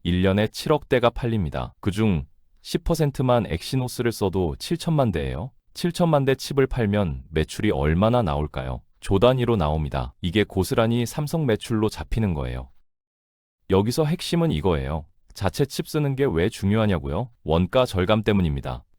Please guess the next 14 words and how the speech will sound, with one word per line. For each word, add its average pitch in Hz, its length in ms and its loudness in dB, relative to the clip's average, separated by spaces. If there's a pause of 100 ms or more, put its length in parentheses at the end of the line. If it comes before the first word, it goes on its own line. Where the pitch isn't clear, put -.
지금까지 120 520 0
삼성은 131 540 -2
완제품 143 520 2
회사였어요. 85 760 -2 (220)
폰을 175 320 0
만들어서 127 500 2
파는 147 400 -2
회사였죠. 143 640 -4 (600)
그런데 107 340 2
핵심 156 340 -2
부품은 117 640 -2
남한테서 113 520 0
사다 156 260 -4
썼습니다. 90 580 -4